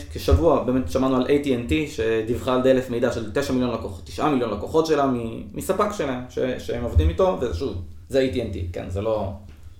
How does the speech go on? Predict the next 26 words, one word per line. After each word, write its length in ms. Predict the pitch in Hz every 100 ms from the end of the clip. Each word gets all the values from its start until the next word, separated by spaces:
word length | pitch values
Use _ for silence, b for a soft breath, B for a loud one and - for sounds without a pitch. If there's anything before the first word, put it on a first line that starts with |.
| -
זה 100 | 120
לא 80 | 127
עירייה 280 | 123 127 117
קטנה, 360 | 113 139 139
זה 80 | 110
לא, 200 | 107 113
זה 60 | 110
בית 120 | 110
חולים 200 | - -
קטן 240 | - 113 113
פה 80 | 107
בארץ, 440 | 110 143 147 139
זה, 180 | 123 107
זה, 200 | 107 104
זו 120 | 101
מעצמה. 580 | 110 104 107 135 160 - B B B B B
ובסוגריים, 760 | 127 151 160 160 175 196 202 165
כל 280 | 151 147 135
חובבי 480 | - 123 120 143 135
האתר, 540 | 123 120 135 127 120
אה, 220 | 117 117
Information 340 | 117 117 127 127 120
is 160 | 110 101
Beautiful, 580 | 139 143 - 123 113 107
יש 100 |
שם 120 | 101